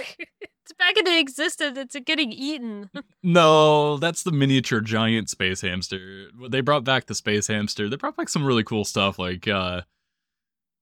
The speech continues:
Speaker 2: uh, what are they called? Kindori, uh, which are, like, space whales. There's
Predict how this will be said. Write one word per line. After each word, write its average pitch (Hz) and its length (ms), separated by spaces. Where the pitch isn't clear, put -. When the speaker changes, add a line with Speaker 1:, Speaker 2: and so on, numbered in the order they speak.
Speaker 2:
uh, 90 640
what 120 140
are 113 40
they 95 100
called? 95 300
Kindori, 127 1000
uh, 104 360
which 98 180
are, 98 80
like, 87 180
space 107 320
whales. 104 1000
There's 90 460